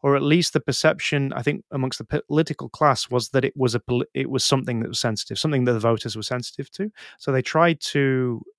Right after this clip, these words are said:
uh, I guess, um, you know, tread carefully with the way they structured immigration. And one of the ideas they had was this kind of,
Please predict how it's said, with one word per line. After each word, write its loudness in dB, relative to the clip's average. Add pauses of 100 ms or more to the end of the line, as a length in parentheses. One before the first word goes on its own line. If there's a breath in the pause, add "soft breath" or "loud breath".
uh, -12
I -6
guess, 0
um, 0 (340 loud breath)
you -4
know, -4
tread 2
carefully 0
with -8
the -2
way 2
they -2
structured -4
immigration. 0
And 2
one 6
of 2
the 6
ideas 4
they 0
had 4
was -6
this -6
kind 0
of, -6